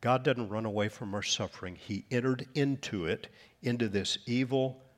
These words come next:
sinful, suffering world, and Jesus on the cross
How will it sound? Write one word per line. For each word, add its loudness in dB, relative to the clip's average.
sinful, 0
suffering 0
world, 4
and 2
Jesus 2
on 4
the 0
cross 0